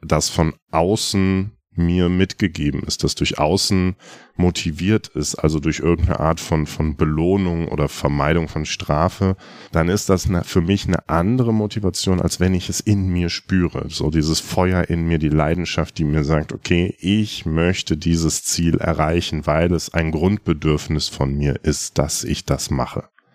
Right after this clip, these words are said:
Und das ist ja ein Thema gerade jetzt zum Jahreswechsel, ähm, wo ihr vielleicht euch auch einfach die Folge nochmal anhören könnt. Ähm, es ist Folge sieben und acht, die wir aufgenommen haben, wie gesagt, über den Jahreswechsel.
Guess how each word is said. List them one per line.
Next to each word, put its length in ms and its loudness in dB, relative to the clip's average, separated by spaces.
Und 120 2
das 160 2
ist 100 -6
ja 80 4
ein 100 0
Thema 240 2
gerade 300 0
jetzt 260 -2
zum 160 -2
Jahreswechsel, 1040 0
ähm, 340 -2
wo 120 4
ihr 280 2
vielleicht 360 0
euch 320 -4
auch 160 2
einfach 220 0
die 80 -4
Folge 300 2
nochmal 320 0
anhören 480 2
könnt. 580 -2
Ähm, 600 2
es 200 -2
ist 140 0
Folge 380 2
sieben 440 0
und 320 -4
acht, 460 0
die 120 2
wir 120 4
aufgenommen 680 2
haben, 420 2
wie 60 -4
gesagt, 340 0
über 120 0
den 180 2
Jahreswechsel. 800 0